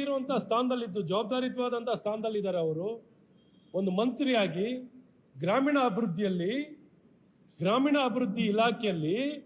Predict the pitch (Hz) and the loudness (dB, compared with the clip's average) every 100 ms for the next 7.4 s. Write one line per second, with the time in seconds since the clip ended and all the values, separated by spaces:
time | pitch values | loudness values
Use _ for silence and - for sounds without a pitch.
0 | - _ _ _ _ _ _ - 226 - | -20 _ _ _ _ _ _ -4 -4 0
1 | 247 262 320 302 294 277 277 220 208 214 | 0 2 2 4 4 2 0 0 -2 -2
2 | 208 190 185 170 175 170 254 214 190 226 | -2 0 -2 -2 -4 -4 -6 -6 0 2
3 | 320 311 302 277 254 240 214 190 170 202 | 2 -2 -2 0 0 0 0 -2 -2 -4
4 | 269 311 - _ _ _ _ _ - - | -4 -4 -8 _ _ _ _ _ -20 -4
5 | 202 208 247 254 302 320 330 269 196 143 | -2 0 2 2 4 4 4 2 -2 -4
6 | - - _ _ - 220 320 311 311 311 | -12 -20 _ _ -2 2 4 6 4 6
7 | 302 302 294 | 4 4 2